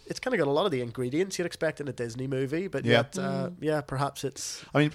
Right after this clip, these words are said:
Speaker 2: a, a lot of people have, you know, doubted whether it should be in the Bible. Luther wasn't keen on it.
Speaker 1: Mm.
Speaker 2: Um, I think not having explicit mention of God, um,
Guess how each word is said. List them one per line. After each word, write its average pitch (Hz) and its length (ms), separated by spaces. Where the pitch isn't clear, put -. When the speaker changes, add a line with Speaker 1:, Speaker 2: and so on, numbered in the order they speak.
Speaker 2:
a, 190 220
a - 80
lot 190 160
of 208 80
people 147 280
have, 127 440
you 127 120
know, 95 140
doubted 107 480
whether 101 240
it - 80
should 98 160
be 95 140
in 87 80
the 85 80
Bible. 82 320
Luther 127 360
wasn't 90 380
keen 90 240
on 80 140
it. 117 140
Speaker 1:
Mm. 156 360
Speaker 2:
Um, 92 520
I 92 60
think - 200
not 107 220
having 95 260
explicit - 540
mention 95 340
of 90 140
God, 90 380
um, 90 580